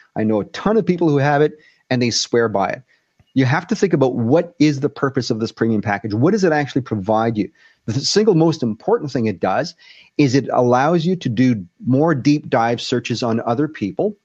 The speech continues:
and also provides you the ability to communicate with people who are not just second level, but third level. You can actually do direct mails directly to people who are third level. So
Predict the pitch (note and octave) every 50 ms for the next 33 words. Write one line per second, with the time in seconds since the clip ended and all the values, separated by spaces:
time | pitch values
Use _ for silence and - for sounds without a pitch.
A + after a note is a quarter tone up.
0 | _ _ _ _ _ _ _ _ - C#3 C#3 C#3+ D3 D#3 E3 F3+ E3+ - E3 -
1 | - C#3 A#2 A#2 C3 C3 C#3 B2+ B2 C#3 A#2+ B2 A#2+ G#2 C#3 C3+ C3+ C3 C3+ B2+
2 | B2+ B2 - - B2+ B2+ C3+ D3+ D#3 D#3 - C3 A#2 A2+ - - A#2+ A#2 A2+ -
3 | - D#3 D3+ C3+ A#2 A2+ C#3 C#3+ C#3+ C3 B2+ B2+ B2+ C#3+ D#3 D3+ B2+ - C#3+ B2
4 | A#2 - - - - B2+ A#2+ - A#2+ A#2 A2+ A2 A2+ D3+ F3+ F3 - _ _ _
5 | _ _ _ - G#2 C3+ B2+ - - - - C3+ C3+ D3 C3+ A#2+ A2 G2+ F#2+ F#2
6 | E2+ - - B2 B2+ - C3 - - C3+ D3+ - - E3+ B2+ B2+ B2+ A#2 G2+ B2+
7 | A#2+ A#2+ C3 C3 - B2 A#2+ B2 B2+ C#3 C3+ A2+ G2 G2 G#2 - - - _ _
8 | _ _ - A#2+ A#2 B2+ B2+ B2+ C#3+ C3+ B2 B2+ - - - - C#3 B2 B2 B2
9 | A#2 A2+ A2 G#2+ G#2 - A#2 A2 A2+ A#2 G#2 G2+ G2 - B2 A#2 A2